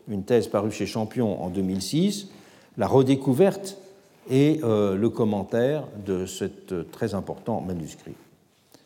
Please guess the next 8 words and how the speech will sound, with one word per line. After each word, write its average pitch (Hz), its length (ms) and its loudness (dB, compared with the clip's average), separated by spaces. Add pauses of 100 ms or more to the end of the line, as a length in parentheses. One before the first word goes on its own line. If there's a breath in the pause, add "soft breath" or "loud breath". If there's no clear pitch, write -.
(880 soft breath)
Rousseau, 190 640 6
euh, 113 260 6
reprendra 196 640 4
plus 117 140 0
tard 82 500 -2 (680)
toutes 226 200 0
ses 175 120 0
réflexions 131 920 0